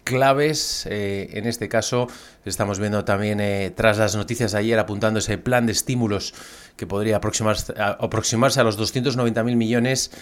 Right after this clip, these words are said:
para reflotar la confianza y los mercados de China. En Australia el S X avanza un cero coma cero seis, Japón en Nikkei se deja un cero coma ocho, el Kospi surcoreano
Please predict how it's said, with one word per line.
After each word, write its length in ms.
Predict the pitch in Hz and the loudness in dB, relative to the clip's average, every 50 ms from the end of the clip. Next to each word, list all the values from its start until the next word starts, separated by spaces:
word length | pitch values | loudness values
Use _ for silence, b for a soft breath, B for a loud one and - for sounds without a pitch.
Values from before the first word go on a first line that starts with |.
| B B B B B B B | B B B B B B B
para 420 | - 104 104 104 101 101 101 95 | 0 2 4 4 4 4 4 2
reflotar 880 | - - 117 131 131 117 - 127 113 110 - 135 127 120 104 - - - | 0 2 2 2 2 2 4 2 2 2 4 4 4 4 2 0 -6 -6
la 320 | 110 101 101 101 98 95 - | -4 -2 0 0 -2 -2 -2
confianza 840 | - 117 107 - 117 113 120 131 131 123 - 135 135 135 135 127 - | -2 -2 -2 0 0 0 0 0 0 0 2 4 4 4 2 0 -4
y 100 | - 98 | -8 -6
los 200 | 101 117 110 107 | -4 -4 -2 -2
mercados 400 | 107 104 - 117 113 110 110 101 | -2 -2 0 2 2 2 2 0
de 80 | 98 95 | -2 -4
China. 460 | - - 123 117 123 131 135 127 - | -4 -2 0 2 2 2 0 -2 -4
En 160 | - 104 101 98 | -6 -8 -6 -4
Australia 400 | 98 - - - 131 123 113 107 | -4 -4 -2 0 2 2 2 4
el 80 | 113 | 2
S 160 | 113 110 - | 2 0 0
X 220 | 117 113 110 107 110 | -2 -2 -2 -2 -2
avanza 260 | 104 107 110 - 120 | -2 -2 -2 -4 -4
un 80 | 98 92 | -6 -4
cero 160 | 117 107 104 | -4 -4 -4
coma 140 | 107 98 - | -4 -4 -4
cero 200 | 110 101 101 95 | -4 -6 -4 -4
seis, 420 | - 131 135 139 143 139 - B B B B B B B | -2 0 0 0 0 -2 -4 B B B B B B B
Japón 380 | B - 113 104 - 127 120 113 | B -2 0 2 2 2 2 2
en 60 | 107 | 0
Nikkei 280 | 101 92 - 127 120 | -2 -2 0 0 0
se 120 | 110 113 101 | 0 0 -2
deja 140 | 104 107 113 | -4 -4 -4
un 80 | 98 | -4
cero 220 | - 131 120 117 - | -2 0 0 2 2
coma 200 | 117 117 123 135 | 2 0 0 0
ocho, 260 | 123 - - 151 143 | 0 0 0 0 0
el 120 | 127 120 | 0 -2
Kospi 320 | - 143 135 - - 117 104 | -2 -2 -2 -2 -2 -4 -4
surcoreano 760 | - 117 107 101 - 131 123 113 107 110 117 117 120 120 | -2 -2 -2 -2 0 0 2 2 2 2 2 2 0 0